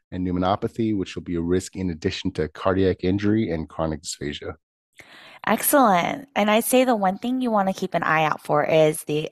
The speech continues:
Speaker 2: uh, acute esophagitis, since about twenty percent of patients may develop grade three esophagitis during treatment, which can lead to acute malnutrition and its sequelae. So your patient completes concurrent chemoradiation with all four cycles of chemo. What's up next?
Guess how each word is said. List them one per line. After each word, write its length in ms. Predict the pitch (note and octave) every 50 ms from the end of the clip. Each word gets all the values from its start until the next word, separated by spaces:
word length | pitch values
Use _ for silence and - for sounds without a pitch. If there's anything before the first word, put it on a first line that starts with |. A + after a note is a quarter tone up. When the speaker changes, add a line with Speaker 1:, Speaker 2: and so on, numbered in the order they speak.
| _ -
Speaker 2:
uh, 240 | D#3 C#3+ C#3+ C#3+ -
acute 280 | - D3 - - D#3 B2
esophagitis, 720 | C#3 - D3 D3 - - - D#3 C3+ B2 B2 C#3 F3 G#3+
since 240 | - - E3 D#3 -
about 220 | E3+ E3 D3 -
twenty 200 | - - D#3+ D3+
percent 300 | D3+ - D#3 - F#3 D#3+
of 80 | D3+ -
patients 420 | - D#3 D3 - - C#3+ C#3+ -
may 200 | D#3 C#3+ C#3+ C#3+
develop 380 | - C#3+ C3+ C#3 C3+ B2+ - -
grade 220 | - D3 C#3 C#3
three 200 | - - C#3 C#3
esophagitis 600 | - - C#3 C3 - - C#3+ C#3 C3 B2+ B2+ -
during 280 | - D3+ C#3 C3 C3 C3
treatment, 560 | - - F3+ - - - D3 C#3+ D3 - -
which 180 | D#3+ D#3+ - -
can 220 | - D#3+ D#3 D3+
lead 200 | D3+ D3+ D3+ - -
to 120 | - -
acute 380 | C#3+ - - - - E3 - -
malnutrition 880 | D3+ D3 D3 D3 D3 D3 - - - C3 - - - D3 C#3 C3+ - -
and 320 | C#3 C3+ C3+ C3+ C3 C3
its 180 | - E3 - -
sequelae. 500 | - C#3 - - - D#2 C#2+ - - - - _ _ _ - - - - - - - -
So 340 | - - F#3+ F3 E3+ E3+ E3
your 200 | - D#3+ E3 E3
patient 420 | - F3+ F3 - - G#3 G#3 G#3+
completes 460 | - - G#3 F#3 - F#3 E3+ E3 -
concurrent 480 | - - F#3+ F3 - - E3 D3+ C#3+ -
chemoradiation 880 | - - E3+ F3 F3 F#3 F3+ E3+ D3+ B2+ D#3 - - - C#3+ D3 E3 E3+
with 140 | D3+ D3 - -
all 160 | C#3 C#3 C#3
four 180 | - - D3+ D#3
cycles 460 | D#3 - D3+ C#3+ - - C#3+ D#3 D#3+
of 120 | F3+ -
chemo. 520 | - - - C3+ C3+ C3+ C3+ C#3 D#3+ G3+ G#3+ - - - - - - -
What's 280 | - D#3 D#3 - - F3
up 180 | D#3+ - -
next? 580 | E3 D3+ - - - - - - - - -